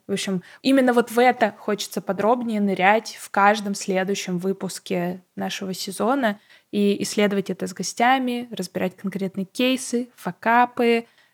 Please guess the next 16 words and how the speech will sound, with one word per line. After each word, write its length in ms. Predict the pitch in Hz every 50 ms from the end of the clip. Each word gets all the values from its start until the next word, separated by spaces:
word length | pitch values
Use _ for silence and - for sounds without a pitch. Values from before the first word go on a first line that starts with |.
| _ -
прочие 340 | - 196 196 190 - -
истории, 320 | 185 - - 226 247 254 220
чтобы 380 | 202 - - - 202 190 190
этот 340 | 185 185 190 190 185 190 175
сезон 260 | - - - - 208
стал 220 | 214 - - 208 190
максимально 540 | 190 190 - - - 202 196 196 196 196 190
полезным 680 | _ - 190 185 190 196 220 226 - 202 190 180 180
и 180 | 185 196 196 190
таким 340 | 190 190 175 - 185 190 - _ _ _ _ _ -
думательно 920 | 202 190 214 233 240 240 220 - - - 202 196 196 190 190 190 190 190 185 _ _ _ _ _ _ _
прикладным 760 | - 202 208 202 - - 196 185 185 190 190 196 202 214 214 _ -
для 100 | 196 196
каждого 460 | 190 - 202 202 202 - - 190 185
нашего 300 | 185 185 190 - - 208
слушателя. 560 | 190 - - - - - - - - - 202